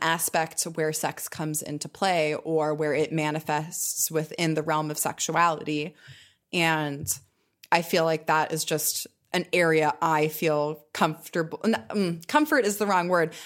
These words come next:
I just get joy out of navigating it. And I feel like I'm able to use my skills in a way that makes, I don't know,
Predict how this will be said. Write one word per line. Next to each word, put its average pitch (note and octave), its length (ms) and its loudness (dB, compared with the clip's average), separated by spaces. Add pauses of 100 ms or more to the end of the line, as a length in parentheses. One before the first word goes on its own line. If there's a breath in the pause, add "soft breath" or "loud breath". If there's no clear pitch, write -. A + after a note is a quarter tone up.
(140 loud breath)
I C#4 140 6
just F4 200 0
get D#4+ 200 4
joy C#4 320 4
out A3+ 180 4
of G3+ 140 0
navigating F#3 640 2
it. D#3+ 180 0
And F3+ 140 0
I E3+ 60 2
feel G3+ 280 0
like F3+ 160 0
I'm F3+ 140 -2
able F3 320 -2
to E3 440 0 (640 loud breath)
use G3+ 280 2
my F3 160 2
skills E3+ 920 0 (500)
in F#3 140 2
a E3+ 60 4
way E3 340 2
that D#3+ 340 -2 (720)
makes, E3+ 640 0 (100)
I F3+ 140 -6
don't D3+ 140 -4
know, D3 320 -4